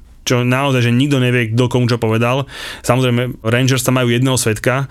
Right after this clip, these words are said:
hráča, už neviem presne, no proste spoluhráča, ktorý tvrdí, že on to počul,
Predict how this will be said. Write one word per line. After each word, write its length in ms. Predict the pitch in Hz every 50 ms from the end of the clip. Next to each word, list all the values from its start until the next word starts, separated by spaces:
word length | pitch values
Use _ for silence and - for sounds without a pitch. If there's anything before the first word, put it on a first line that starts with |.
| - - - - -
hráča, 720 | - 104 107 113 113 120 123 - 139 123 117 117 110 107 -
už 240 | 104 110 113 - -
neviem 160 | 117 117 110
presne, 380 | 107 104 - - - 110 107 101 -
no 140 | - 135
proste 240 | 117 123 120 - 135
spoluhráča, 480 | 117 - - 113 120 123 127 123 - 139
ktorý 240 | 127 147 147 147 139
tvrdí, 220 | 127 131 131 139
že 140 | 127 143 135 -
on 160 | 135 131 135
to 160 | 131 156 123
počul, 380 | 117 113 - 131 143 175 185